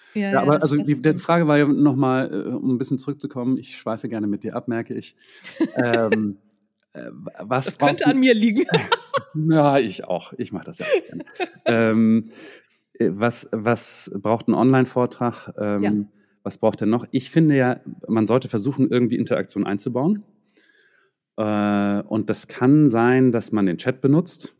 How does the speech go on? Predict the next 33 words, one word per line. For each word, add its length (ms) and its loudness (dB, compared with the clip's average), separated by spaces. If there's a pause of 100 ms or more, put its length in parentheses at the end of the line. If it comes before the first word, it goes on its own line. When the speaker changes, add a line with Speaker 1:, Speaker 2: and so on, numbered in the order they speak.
Speaker 2:
wenn 120 -2
das 120 -2
eine 60 -8
kleine 300 0
Gruppe 300 -6
ist. 420 -6 (680)
Das 280 -2
kann 240 2
aber 240 0
auch 100 0
eine 100 2
Mentimeter-Umfrage 1000 0
sein, 200 -20 (380)
ja? 220 -2 (360)
Oder 360 -6 (100)
Kaja-, 340 -6
äh, 160 -4
Kajabi, 340 -8
sag 120 -8
ich 60 -20
schon, 180 -10
wie 100 -12
heißt 200 -10
es? 60 -20
Kahoot 380 -4
oder 160 0
wie 60 2
immer 160 4
die 80 -2
Dinge 240 2
auch 140 -8
heißen. 420 -4
Su-, 200 -8